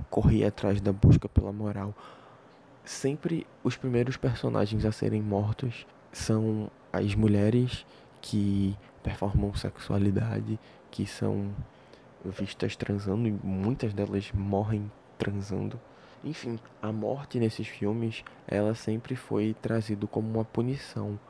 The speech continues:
por parte do, da pessoa que tá fazendo o filme e por parte do assassino, pra mostrar pro público que aquilo ali que tava acontecendo era errado,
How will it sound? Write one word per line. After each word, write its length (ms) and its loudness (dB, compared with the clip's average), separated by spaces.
por 220 -4
parte 480 -4
do, 640 0
da 140 -2
pessoa 300 -2
que 100 -10
tá 140 -12
fazendo 320 -4
o 40 -2
filme 460 -2
e 80 -2
por 160 -6
parte 460 -6
do 320 -4
assassino, 640 -6
pra 140 4
mostrar 360 -4
pro 160 -12
público 460 -6
que 100 -4
aquilo 280 -4
ali 180 -2
que 100 -6
tava 220 -2
acontecendo 560 -4
era 140 0
errado, 500 -6